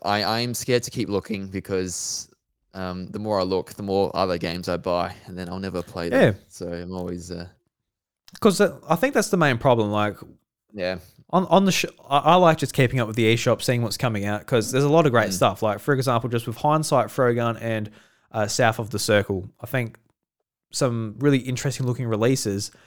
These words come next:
Speaker 2: But just with the amount of crap that comes out each week, it's hard to see, see them. And I think, like, um, for me,
Speaker 1: Yeah.
Speaker 2: for me, where I, obviously I check the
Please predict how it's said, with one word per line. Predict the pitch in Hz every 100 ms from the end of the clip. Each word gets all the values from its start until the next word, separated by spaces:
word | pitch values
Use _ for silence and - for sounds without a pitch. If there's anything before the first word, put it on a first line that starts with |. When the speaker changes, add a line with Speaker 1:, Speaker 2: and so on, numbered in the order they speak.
| _ _ -
Speaker 2:
But | 123
just | - 143 147
with | 123
the | 127 127
amount | 127 131
of | 113
crap | - - 131 131 104 - -
that | 120 -
comes | 131 110
out | 113 104
each | 104 -
week, | 101 107
it's | 113
hard | - 135 -
to | 120
see, | - 127 117 110 104 _ _
see | - 170 170
them. | 95 95 _ _ _ _ -
And | 123
I | 120
think, | 160 143
like, | 131 117 110
um, | 117 107 104 101
for | -
me, | 135 - -
Speaker 1:
Yeah. | 113 - _ _
Speaker 2:
for | -
me, | 135 135 127
where | 120 110 110
I, | 107 101 - _ _ _ _ _ _ -
obviously | 117 113 117
I |
check | 101 -
the | -